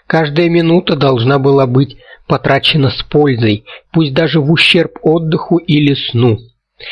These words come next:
И в то же время Королев отучился бояться,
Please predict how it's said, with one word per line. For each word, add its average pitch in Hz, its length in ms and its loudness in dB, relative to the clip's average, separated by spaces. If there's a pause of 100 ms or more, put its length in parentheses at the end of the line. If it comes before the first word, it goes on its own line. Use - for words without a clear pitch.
(360)
И - 80 -4
в - 60 -6
то 233 120 0
же 214 120 0
время 220 300 2
Королев 180 520 0 (140)
отучился 196 760 0
бояться, 156 720 0